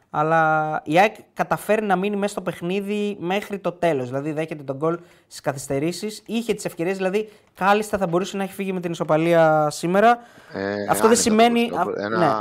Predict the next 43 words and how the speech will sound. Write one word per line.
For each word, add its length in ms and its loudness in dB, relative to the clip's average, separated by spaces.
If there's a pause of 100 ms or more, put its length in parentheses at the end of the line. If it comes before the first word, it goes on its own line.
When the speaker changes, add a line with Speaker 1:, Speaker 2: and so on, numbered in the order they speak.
(200)
Speaker 2:
πα-, 80 -6
Speaker 1:
άνετα. 220 -4
Speaker 2:
ένα 120 -12
παρά-, 180 -6
ένα 140 -10
παρόμοιο 360 -8
μάτς 200 -10
με 40 -18
τον 100 -18
Σαντον 340 -12
Άγιαξ 240 -8
θα 60 -16
μπορούσε 280 -16
να 60 -8
Speaker 1:
Ακριβώς. 320 -6
Speaker 2:
μείνει, 120 -10
να 220 -4
φύγει 200 -8
και 80 -12
με 60 -10
την 80 -10
ισοπαλία. 420 -4 (320)
Speaker 1:
Ακριβώς, 440 -12
ακριβώς. 360 -14 (560)
Λοιπόν, 260 6
ο 160 6
Chris 180 6 (120)
Mann 140 8
μας 120 4
βάζει 240 4
δύο 160 8
ευρώ 340 6
και 160 4
λέει 400 8
«Ας 240 -2
πέσουν 360 2
όλοι 240 4
conference 520 2
και 100 0
φύγαμε 340 2
για 100 2
το 100 2
τρόπαιο», 460 2